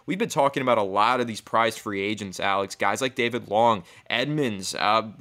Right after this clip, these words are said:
Marcus Peters, that's a lower end guy, but there's so many players out there that Giants fans are desperate for the Giants to go out there and sign, right? And the Giants can. They could get whoever they want right now, realistically, and they can fit them under the salary cap. Because,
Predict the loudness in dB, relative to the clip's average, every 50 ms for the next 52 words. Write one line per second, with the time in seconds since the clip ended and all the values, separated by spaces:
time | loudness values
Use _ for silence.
0 | -20 _ _ -10 -6 -2 -2 0 0 -2 -6 -6 -4 -2 0 2 4 4 2 2
1 | 0 0 -2 -2 0 0 -2 2 2 4 4 4 2 0 -2 -2 -2 0 0 0
2 | 0 0 -2 -2 -2 -2 -2 -2 0 0 0 0 -2 -4 -6 -8 -4 -2 0 0
3 | 0 0 -2 -2 0 0 0 0 -2 -2 -2 -2 -2 -4 -6 -18 -8 -4 -4 -4
4 | -2 0 0 0 2 0 -2 -4 -4 -2 -2 0 0 -2 -2 -4 -4 -4 -2 0
5 | 0 0 0 0 -2 -2 -2 -2 -2 -4 -4 -4 -4 -2 0 2 2 2 0 -2
6 | -6 -6 -2 0 2 2 0 0 -2 -6 -8 -8 -8 -4 -2 -2 -2 -4 -6 -4
7 | -2 0 0 0 -2 -4 -12 -20 -20 -20 -20 _ _ -2 0 0 0 0 0 0
8 | 0 0 -2 -4 -4 -4 -4 -4 -6 -8 _ _ _ -2 -2 -2 -2 0 2 2
9 | 2 2 0 -2 0 2 2 2 2 2 0 0 -2 -2 -2 -2 -2 -2 -2 -4
10 | -6 -6 -6 -6 -6 -6 -6 -6 -2 0 2 2 2 0 -2 -2 -4 -8 -8 -8
11 | -8 -8 -8 -8 -8 -6 -4 -4 -4 -6 -8 -8 -4 -6 -4 -2 -2 -2 -2 -2
12 | -4 -4 -6 -6 -4 -2 0 0 0 0 -2 -6 -4 -4 -4 -4 -4 -10 -20 -10
13 | _ -6 -4 -2 -4 -4